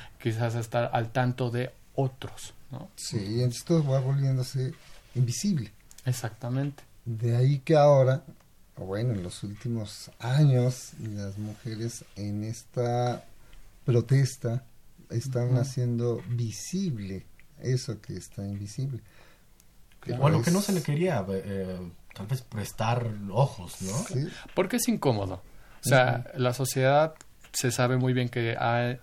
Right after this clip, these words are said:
Speaker 1: han habido construcciones, de, de hecho, por eso ciu-, se llama ciudad universitaria, es la ciudad de las palabras, las
Speaker 2: Ajá.
Speaker 1: que tienen acceso los hombres. Y la ciudad de los ciudadanos, de los cuales otra vez son los hombres.
Speaker 3: Ujú.
Speaker 1: Entonces, es esta exigencia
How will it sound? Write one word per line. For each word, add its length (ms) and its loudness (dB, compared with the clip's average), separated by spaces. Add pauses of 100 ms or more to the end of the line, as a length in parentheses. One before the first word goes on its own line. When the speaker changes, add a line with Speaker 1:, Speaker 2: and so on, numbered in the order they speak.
Speaker 1:
han 180 2
habido 460 0
construcciones, 880 -2
de, 200 0
de 120 2
hecho, 200 -2
por 180 -2
eso 100 -2
ciu-, 280 -4 (360)
se 180 -2
llama 220 2
ciudad 260 0
universitaria, 720 -4
es 60 -6
la 100 -4
ciudad 220 -6
de 60 -2
las 180 -6
palabras, 600 -4
las 200 0
Speaker 2:
Ajá. 60 -6
Speaker 1:
que 100 -4
tienen 260 -2
acceso 460 -4
los 240 -10
hombres. 420 -4 (640)
Y 80 6
la 180 6
ciudad 320 2
de 60 4
los 160 2
ciudadanos, 880 6 (400)
de 60 0
los 160 0
cuales 340 2
otra 340 2
vez 120 0
son 180 -2
los 180 -4
hombres. 440 0 (320)
Speaker 3:
Ujú. 300 -2
Speaker 1:
Entonces, 400 2
es 260 0
esta 280 -2
exigencia 880 -4